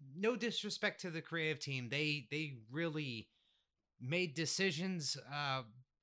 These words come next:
strove after their own vision for the story and, and committed to it. The, um, <clears throat> the art in it is, is typical Archie in a good way. Uh, I, I, it's, it's really nice to see modernized Archie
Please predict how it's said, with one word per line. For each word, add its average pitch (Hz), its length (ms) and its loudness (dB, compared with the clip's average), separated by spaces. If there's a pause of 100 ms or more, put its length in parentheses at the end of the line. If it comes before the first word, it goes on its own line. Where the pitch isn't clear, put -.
strove 190 520 2
after 160 460 4
their 151 220 0
own 147 180 0
vision 143 420 0
for 147 140 -6
the 139 80 -4
story 127 600 -2
and, 127 380 -2
and 120 280 -6 (140)
committed 175 360 -2
to 123 160 -4
it. 87 160 -12
The, 120 280 -6
um, 117 280 -6
<clears throat> - 880 -12
the 131 140 -2
art 143 220 0
in 147 140 0
it 147 120 -2
is, 123 320 -2
is 120 200 -6
typical 131 360 -8
Archie 135 420 -2
in 120 80 -4
a 110 60 -4
good 143 220 -2
way. 135 320 -4 (400)
Uh, 113 400 -2
I, 120 80 -2
I, 117 420 -6
it's, - 180 -14
it's 123 200 -14
really 143 220 -2
nice 131 260 0
to 120 100 -6
see 123 440 -2 (280)
modernized 143 800 2
Archie 123 680 -4